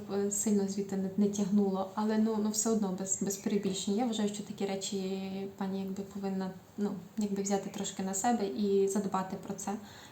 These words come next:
Тим більше, якщо це так сказується на рахунках. Якби це не настільки було критично, може, там, якби прийшло шістсот злотих, я би, я би навіть нічого не цей,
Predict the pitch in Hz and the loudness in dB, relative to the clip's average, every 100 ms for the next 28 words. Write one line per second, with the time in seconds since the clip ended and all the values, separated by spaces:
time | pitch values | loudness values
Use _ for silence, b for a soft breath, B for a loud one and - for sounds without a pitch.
0 | - 214 269 240 208 - 196 - 190 - | 0 4 6 4 0 -2 -2 -2 -4 0
1 | 208 202 196 202 190 185 190 190 - 202 | 0 4 2 2 0 -2 -2 -4 -4 -2
2 | 233 220 302 - 339 330 302 247 262 320 | -2 0 -2 2 4 4 4 6 8 8
3 | 320 339 330 277 294 285 - 285 359 359 | 6 6 6 6 4 2 0 0 2 4
4 | 240 233 254 277 269 262 B B B B | 6 8 6 4 2 2 B B B B
5 | 233 214 330 339 320 - 254 277 220 294 | 2 4 6 6 6 4 4 4 6 4
6 | 240 233 208 214 202 - - - 285 254 | 2 2 4 4 4 2 -8 -2 6 8
7 | 220 202 196 208 190 185 180 - 180 | 8 8 4 2 0 0 -2 -2 -2